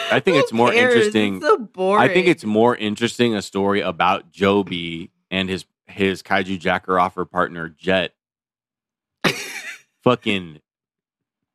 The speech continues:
Speaker 1: getting into some bad shit down there, you know? Like, you can see this whole thing. It, like, follows the three-act structure of, like,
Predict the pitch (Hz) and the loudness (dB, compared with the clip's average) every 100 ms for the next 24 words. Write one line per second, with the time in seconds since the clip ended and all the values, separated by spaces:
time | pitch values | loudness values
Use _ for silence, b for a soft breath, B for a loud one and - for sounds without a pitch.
0 | _ _ - 127 123 120 107 87 87 78 | _ _ 0 2 2 0 -4 -6 -12 -8
1 | 87 92 92 92 90 - - 82 - 82 | -2 0 2 0 -2 -6 -6 -6 -6 -8
2 | 76 73 71 71 - _ - 85 85 85 | -8 -8 -18 -20 -20 _ -8 -4 -2 -4
3 | 85 _ _ _ _ _ _ _ _ - | -8 _ _ _ _ _ _ _ _ -2
4 | 113 127 139 131 139 120 98 - 113 98 | -2 0 0 0 2 0 -2 0 0 2
5 | 101 95 107 110 101 117 117 117 101 - | -4 -2 -2 0 0 2 2 2 -4 -2
6 | 101 92 - 95 90 85 80 | 2 2 0 -4 -4 -4 -6